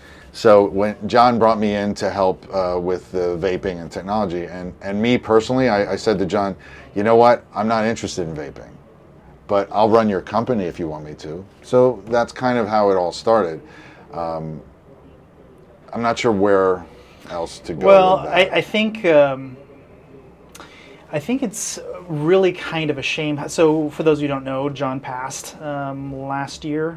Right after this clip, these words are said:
Speaker 1: Uh, October twenty-fifth, twenty twenty. John Cameron, Jim, James Cameron's baby brother died.
Speaker 2: Yeah.
Speaker 1: Our best friend.
Speaker 2: Yeah, he was a, he was a
Speaker 1: And
Speaker 2: really,
Speaker 1: our C E O.
Speaker 2: really, really amazing human being for all kinds of reasons. But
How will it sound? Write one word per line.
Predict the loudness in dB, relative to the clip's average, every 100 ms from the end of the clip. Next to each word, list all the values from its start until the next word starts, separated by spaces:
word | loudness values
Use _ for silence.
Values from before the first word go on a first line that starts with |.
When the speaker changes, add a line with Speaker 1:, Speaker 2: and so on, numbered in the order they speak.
| -8
Speaker 1:
Uh, | -2
October | -2 2 2 2
twenty-fifth, | 0 -2 -2 0 0
twenty | -2 -4 -4
twenty. | -6 -8 -8
John | -6 -6 -6 -6
Cameron, | -6 -6 -8 -10
Jim, | -8 -6 -6 -8 -6
James | -4 -2
Cameron's | -2 -2 -4
baby | -4 -4 -4
brother | -6 -6 -6
died. | -10 -12 -16 -18
Speaker 2:
Yeah. | -18 -18 -20 -20 -4
Speaker 1:
Our | 2 4
best | 4 0 -2
friend. | -8 -6 0
Speaker 2:
Yeah, | 2
he | 2
was | 2
a, | 2 0 -2
he |
was | -4
a | -4
Speaker 1:
And | -2
Speaker 2:
really, | 0 0
Speaker 1:
our | 0
C | -4 -4
E |
O. | -6
Speaker 2:
really, | -2 2 4 4
really | 2 -2
amazing | -6 -10 -10 -10
human | -10 -10
being | -10 -10 -8
for | -6
all | -6
kinds | -6 -10
of | -10
reasons. | -14 -12 -12 -14 -4
But | -2